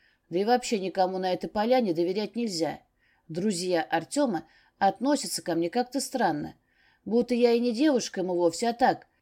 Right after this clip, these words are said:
развлечение на одну ночь. Девчонки из его окружения тоже обращаются ко мне натянуто. Вроде бы улыбаются в лицо,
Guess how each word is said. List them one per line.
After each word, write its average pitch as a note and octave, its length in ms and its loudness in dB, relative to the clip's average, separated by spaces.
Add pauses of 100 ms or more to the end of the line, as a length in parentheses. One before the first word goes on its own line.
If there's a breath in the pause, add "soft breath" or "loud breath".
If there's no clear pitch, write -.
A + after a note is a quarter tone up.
(160)
развлечение A3+ 840 0
на G3+ 160 0
одну G#3+ 240 -2
ночь. E3+ 400 -2 (580 soft breath)
Девчонки G#3+ 560 -2
из F3+ 100 -2
его G3+ 180 -2
окружения G#3 580 -2
тоже B3 340 2
обращаются F#3+ 640 0
ко G#3 160 -4
мне G#3+ 140 -4
натянуто. E3+ 680 -4 (560 soft breath)
Вроде B3 380 2
бы G#3 100 -2
улыбаются F#3+ 640 2
в E3 40 0
лицо, F3+ 500 0